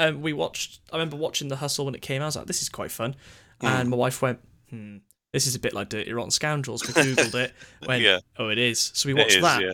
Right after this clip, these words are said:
Speaker 1: We literally watched them back to back. <laughs>
Speaker 2: <laughs> Oh, right. And, um, we know which is the better film.
Speaker 1: Of course.
Speaker 2: Yes.
Speaker 1: Just to blow the bloody doors off. Anyway,
Speaker 2: <laughs>
Speaker 1: uh, your carry, ca-, ca-, ca-, ca-, ca-, ca-, ca-,
Speaker 2: I, I got
Speaker 1: carry
Speaker 2: one.
Speaker 1: on.
Speaker 2: I got one.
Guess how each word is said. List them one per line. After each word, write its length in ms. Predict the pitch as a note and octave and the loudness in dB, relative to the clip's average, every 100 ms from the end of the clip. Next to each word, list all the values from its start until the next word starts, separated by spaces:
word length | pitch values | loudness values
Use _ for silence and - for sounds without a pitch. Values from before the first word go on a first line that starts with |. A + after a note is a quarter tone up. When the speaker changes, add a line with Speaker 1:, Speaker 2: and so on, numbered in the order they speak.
| - | 2
Speaker 1:
We 100 | F#3 | 2
literally 300 | G3 - E3 | 2 0 0
watched 240 | E3+ - | 0 -2
them 120 | C#3 | -4
back 300 | B2+ D#3+ - | 0 -2 -2
to 120 | - C#3 | -6 -4
back. 360 | B2 F#2+ - - | -2 0 0 0
<laughs> 40 | |
Speaker 2:
<laughs> 0 | - - - B2+ | -2 -12 -2 0
Oh, 200 | - D#3+ - | 2 0 2
right. 420 | F#3 - D3+ - - - - - - | 0 0 -4 -4 -4 -6 -10 -14 0
And, 420 | G#2+ G#2 G#2 G2 G#2+ | 2 4 0 -2 2
um, 360 | G2+ G2 G2+ | 4 4 0
we 100 | G#2+ | -6
know 140 | G#2+ G#2 | -6 -6
which 180 | G2 - | -6 -6
is 100 | F#2 | -6
the 40 | F#2+ | -8
better 200 | G2 - | -8 -8
film. 340 | - E2+ D#2+ - | -10 -10 -14 -2
Speaker 1:
Of 180 | A#2+ A#2 | 0 0
course. 520 | - G#2+ G2 - - - | -8 -10 -4 -4 -4 -8
Speaker 2:
Yes. 500 | A2 F#2+ D#2 D#2 - - _ _ - - | -8 -4 -4 -6 -10 -14 _ _ -16 -8
Speaker 1:
Just 160 | - | -4
to 60 | D#3+ | -2
blow 260 | A#2+ G#2 | 0 -2
the 140 | G2 A2+ | -2 -4
bloody 380 | A#2+ A#2 A#2 A2+ | -2 -4 -4 -6
doors 500 | - B2+ C3 C3+ - | -2 -2 -4 -6 -8
off. 340 | - - - - - | -12 -20 -20 -20 0
Anyway, 240 | G3 D3+ B2 - | 4 4 2 -2
Speaker 2:
<laughs> 80 | |
Speaker 1:
uh, 540 | - E3 E3 E3 E3 D#3+ - _ _ _ - | 4 6 6 6 4 2 -4 _ _ _ -6
your 240 | F#3 C3 B2 - | -2 0 -2 -10
carry, 260 | - G#2+ F#2 | -8 -8 -10
ca-, 260 | E2+ - | -12 -10
ca-, 180 | - A#2 | -8 -6
ca-, 140 | A2 B2 | -6 -8
ca-, 0 | |
ca-, 240 | C3 C#3+ | -8 -8
ca-, 140 | D#3+ | -6
ca-, 80 | F#3 | -4
Speaker 2:
I, 140 | G#3+ A#3 | -4 -2
I 20 | |
got 200 | - A3+ | -2 0
Speaker 1:
carry 220 | A#3 F#3 | 2 4
Speaker 2:
one. 100 | - | 4
Speaker 1:
on. 120 | F#3+ C3 - _ _ | 2 -4 -14 _ _
Speaker 2:
I 80 | - | -8
got 180 | - E3 | -6 -8
one. 280 | G3 G#3+ | -10 -10